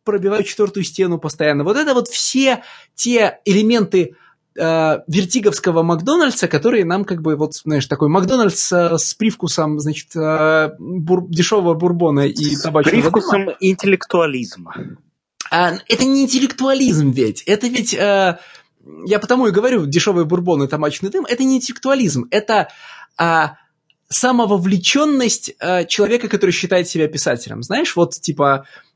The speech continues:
Speaker 1: э, я купил ф-, я ку-, я купил фотоаппарат, теперь я фотограф. Да? Ну, м, блин, можно перебирать биограф-, библиографию Миллигана, там же каждый второй ав-, авторский комикс такой.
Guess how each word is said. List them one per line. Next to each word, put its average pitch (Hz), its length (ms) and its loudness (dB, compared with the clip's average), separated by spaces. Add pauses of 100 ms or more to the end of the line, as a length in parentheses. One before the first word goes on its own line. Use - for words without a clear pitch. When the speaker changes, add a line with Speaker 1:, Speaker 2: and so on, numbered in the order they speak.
Speaker 1:
э, 143 520 0 (120)
я 208 180 0
купил 220 260 0
ф-, - 120 -6
я 208 240 2
ку-, 220 120 -6
я 214 120 0
купил 240 280 0
фотоаппарат, 208 520 0
теперь 202 240 0
я 196 80 2
фотограф. - 540 -4 (420)
Да? 233 280 -2 (280)
Ну, 214 880 2
м, 135 760 -6 (300)
блин, 160 340 0
можно 202 220 4
перебирать 226 440 2
биограф-, 202 400 2
библиографию 185 640 0
Миллигана, 233 360 2
там 196 140 0
же 196 80 -2
каждый 214 240 -2
второй 202 360 2
ав-, 156 200 2
авторский 151 440 -2
комикс 220 300 0
такой. - 380 -6